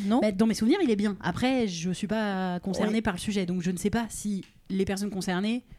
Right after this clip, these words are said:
Speaker 2: trouvent
Speaker 1: Ouais.
Speaker 2: qu'il est bien. Mais en tout cas, moi, j'avais plutôt
Speaker 1: J'avais
Speaker 2: bien
Speaker 1: eu
Speaker 2: aimé.
Speaker 1: l'impression qu'il était bien reçu, mais
Speaker 2: Et je crois qu'il était bien reçu et qu'ils
Speaker 1: Mm.
Speaker 2: étaient plutôt bien renseignés.
Speaker 1: Ouais.
Speaker 2: Et là, ce qui est fou, c'est que donc, dans Une année difficile, ils mettent en parallèle deux gars qui sont surendettés, donc, euh, un peu la classe, euh,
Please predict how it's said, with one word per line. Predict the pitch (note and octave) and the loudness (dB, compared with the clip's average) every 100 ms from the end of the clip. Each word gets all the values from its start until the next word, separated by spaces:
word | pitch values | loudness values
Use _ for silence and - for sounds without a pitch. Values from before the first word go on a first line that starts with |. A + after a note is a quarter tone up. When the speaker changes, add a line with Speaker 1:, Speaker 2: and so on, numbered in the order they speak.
| - - | -18 -8
Speaker 2:
trouvent | G#3+ | 0
Speaker 1:
Ouais. | B3 A3 | 2 2
Speaker 2:
qu'il | G#3+ | 0
est | G3+ | 2
bien. | F#3 D#3+ | 0 -2
Mais | F3 | -2
en | |
tout | E3+ | 0
cas, | G#3+ A#3 | 0 2
moi, | G#3+ G#3+ | 2 2
j'avais | G3 F3 D#3+ | 2 0 0
plutôt | G3+ A3 | -2 0
Speaker 1:
J'avais | G#3 | 2
Speaker 2:
bien | A3 | 4
Speaker 1:
eu | |
Speaker 2:
aimé. | A3 | 4
Speaker 1:
l'impression | A3+ A#3+ B3 D4 | 2 0 0 0
qu'il | B3 | 0
était | G#3 G3 F#3 - | -2 -4 -6 -4
bien | F#3+ F#3+ | -2 0
reçu, | F3+ F#3 - - | 0 -2 -6 -4
mais | A3 | -2
Speaker 2:
Et | |
je | F#3+ G#3 | 2 0
crois | - C4+ | 2 0
qu'il | - A#3 | 0 -2
était | A3 | 0
bien | G3 | 0
reçu | G3 F#3 C4+ | 0 0 -2
et | |
qu'ils | A3+ | 0
Speaker 1:
Mm. | G3 | 0
Speaker 2:
étaient | G3+ | 0
plutôt | - A3+ A#3 | -4 -2 0
bien | G#3 A3+ | 0 0
renseignés. | G#3+ G#3+ F#3+ D#3+ - | -2 -4 -4 -4 -4
Speaker 1:
Ouais. | F#3+ - | -6 -4
Speaker 2:
Et | F3+ | -2
là, | G#3+ | -2
ce | - | -2
qui | F3 | -6
est | |
fou, | - B3+ | -4 -6
c'est | A#3 | -4
que | F#3 | -4
donc, | F#3+ | -2
dans | F3 E3+ | -2 -2
Une | F#3 | -2
année | F#3+ G3+ | -4 -4
difficile, | F3+ F3 - A#3 C4+ - - - | -6 -6 -4 -2 -2 -4 -18 -10
ils | F#3+ | -2
mettent | G#3 B3 | -2 0
en | G#3+ | -2
parallèle | A3 G#3+ G#3+ A3 G#3+ - | -2 0 0 0 0 -4
deux | F3+ G#3+ B3 | -4 0 0
gars | G#3 A3+ A3+ | 2 0 0
qui | A3+ G3 | -2 -4
sont | - G3 | -6 -6
surendettés, | - C#4+ B3 A3+ G#3 G#3+ C#4+ - | -4 -2 0 0 -2 -4 -6 -6
donc, | F#3 F#3 F#3 | -4 -2 0
euh, | E3+ E3 | 0 0
un | E3 | 0
peu | G3+ | 0
la | G3+ F3 | 0 -2
classe, | G3+ F#3+ - | -2 -2 -2
euh, | F3 D#3+ | 0 0